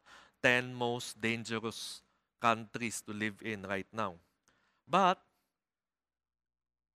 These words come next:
the reality is, even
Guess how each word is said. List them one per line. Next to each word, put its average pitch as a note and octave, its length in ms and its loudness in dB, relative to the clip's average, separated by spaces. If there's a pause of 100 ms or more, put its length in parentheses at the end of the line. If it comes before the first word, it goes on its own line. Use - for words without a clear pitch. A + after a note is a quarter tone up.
(1300)
the A2+ 140 4
reality C#3+ 640 4
is, - 640 -2 (320)
even F#3 760 2